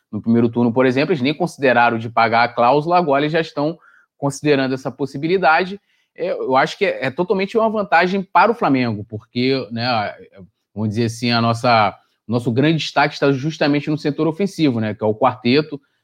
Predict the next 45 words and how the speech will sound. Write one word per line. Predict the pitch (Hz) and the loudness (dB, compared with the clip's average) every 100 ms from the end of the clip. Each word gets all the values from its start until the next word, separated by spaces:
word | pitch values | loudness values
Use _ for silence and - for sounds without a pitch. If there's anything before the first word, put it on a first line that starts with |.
| _ | _
né, | 98 123 113 95 | -2 0 2 0
é | 92 98 98 98 | -2 -2 -2 -2
Everton | 104 104 107 | -2 -4 -6
Ribeiro, | 104 98 107 | -6 -4 -2
Arrascaeta, | 101 104 - 113 107 127 131 143 - _ - | -2 -4 -2 0 2 2 0 -6 -8 _ -6
Bruno | 117 123 | 0 0
Henrique | 113 110 107 113 | 2 0 -2 -2
e | |
Gabigol, | 117 117 139 127 131 175 - _ _ _ - | 0 2 2 4 4 2 -2 _ _ _ -2
que | 139 131 92 | 2 2 0
se | - - | -6 -4
a | |
gente | 113 117 | -4 -4
for | - 127 | 0 2
olhar | 127 117 113 | 4 4 2
naquele, | 110 107 117 110 | 0 -2 -4 -4
naquele | 113 107 107 | -6 -6 -6
primeiro | 113 117 123 | -2 -2 -2
turno, | 120 120 117 110 | -4 -2 -2 -2
a | 107 104 | -4 -6
gente | 110 107 107 | -8 -6 -6
meio | 101 110 117 | -2 -2 0
capenga | 117 - 117 120 113 | -2 0 -2 0 0
ali, | 107 123 127 117 95 113 | 0 2 2 2 -2 -4
né, | 113 117 | -2 -2
com | 113 | -6
o | |
técnico | 95 120 123 117 - _ _ | -2 0 0 -2 -10 _ _
e | 98 | -6
aqueles | - 110 - | -4 -4 -2
problemas | 113 110 123 110 | 2 4 2 2
todos | 117 117 | -2 -2
que | 117 | -4
a | |
gente | 113 - | -6 -10
enfrentava | - 110 104 113 110 104 | -10 -10 -2 0 0 -2
com | 113 | -6
o | 107 | -6
Domi, | 107 110 101 - _ _ | -4 -4 -4 -10 _ _
o | 98 | -8
Flamengo | 120 117 113 | -2 0 0
conseguiu | 123 113 110 | -4 -4 -2
um | 120 | 0
empate | 113 110 107 - | 2 2 2 2
lá, | 143 131 180 | 2 4 2